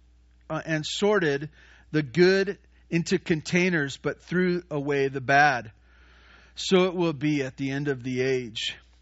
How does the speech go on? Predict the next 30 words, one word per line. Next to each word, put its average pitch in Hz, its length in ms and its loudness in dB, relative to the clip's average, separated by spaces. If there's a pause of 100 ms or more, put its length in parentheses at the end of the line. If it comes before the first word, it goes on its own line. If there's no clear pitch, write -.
(120)
The 135 220 0
angels 170 400 0
will 160 140 -4
come 185 600 0
out 151 320 0
and 135 180 -8
separate 180 680 0 (340)
the 143 100 0
evil 180 440 0
from 170 240 -4
the 143 100 -2
righteous 156 840 -2 (340)
and 147 120 -2
throw 160 280 0
them 170 240 0
into 165 200 -6
the 143 120 -4
fiery 147 420 -2
furnace. 135 640 -10 (800)
In 139 200 -4
that 156 280 4
place, 156 680 -2
there 139 160 -4
will 135 160 -4
be 123 180 -8
weeping 135 680 -6 (120)
and 117 260 -8
gnashing 120 520 -8
of 113 200 -18
teeth." - 460 -16